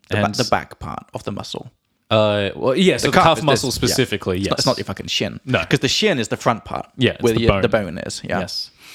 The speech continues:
Speaker 2: Um, so I decided on the placement, put the stencil there, and then, yeah, got on the table and then tattooing for the next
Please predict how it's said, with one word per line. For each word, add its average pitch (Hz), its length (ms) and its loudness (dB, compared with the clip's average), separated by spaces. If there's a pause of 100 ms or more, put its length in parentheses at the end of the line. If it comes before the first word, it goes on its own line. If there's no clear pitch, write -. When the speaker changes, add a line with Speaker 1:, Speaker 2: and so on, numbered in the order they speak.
(440)
Speaker 2:
Um, 107 460 0 (840)
so 110 120 0
I - 20 2
decided 98 360 0
on 95 80 0
the 92 60 -6
placement, 170 640 -2
put - 120 -2
the - 60 -8
stencil 151 500 -2
there, 151 380 0
and 104 220 -4
then, 117 300 0
yeah, 147 220 2 (260)
got 104 160 0
on 110 100 -2
the 101 60 -8
table 131 560 -2
and 101 140 -4
then 104 320 -2 (420)
tattooing 113 440 -4
for - 120 -8
the 101 100 0
next - 420 -6